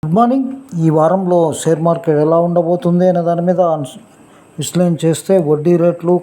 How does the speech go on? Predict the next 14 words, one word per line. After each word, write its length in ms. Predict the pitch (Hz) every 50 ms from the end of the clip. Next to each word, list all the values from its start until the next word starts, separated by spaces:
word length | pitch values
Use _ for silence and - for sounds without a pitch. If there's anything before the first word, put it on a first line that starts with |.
| 175
కార్పొరేట్ 440 | 165 170 185 180 - 185 190 185 180
ఫలితాలపై 640 | 185 - 196 190 190 - 208 190 190 190 196 196 190
దృష్టి. 580 | 170 185 185 185 - - 208 196 175 147 127 - - - - - - - -
కార్పొరేట్ 600 | - 143 151 147 - - 214 156 160 151 135 139 135 131 - -
ఫలితాలు, 640 | 151 151 147 143 160 151 147 151 147 143 135 123 - - - - - - - - - - - -
ఓ, 180 | 151 147 143 135
రాబోతున్నాయి 800 | 131 135 139 139 147 160 160 - 160 151 156 160 170 185 175 175 - - - -
కాబట్టి, 640 | 147 147 151 160 147 - 165 160 156 147 131 117 117 - - - -
మనకు 320 | 139 139 139 143 135 - 135
ఏ 360 | 127 120 120 127 131 139 151
విధంగా 680 | 160 160 147 156 147 - 160 160 156 147 139 131 131 123 - - - -
కార్పొరేట్ 440 | 143 147 147 143 - 151 147 139
ఫలితాలను 560 | 135 - 151 147 143 143 156 147 143 139 139 135
బట్టే 500 | 143 139 139 - 160 156 135 123 123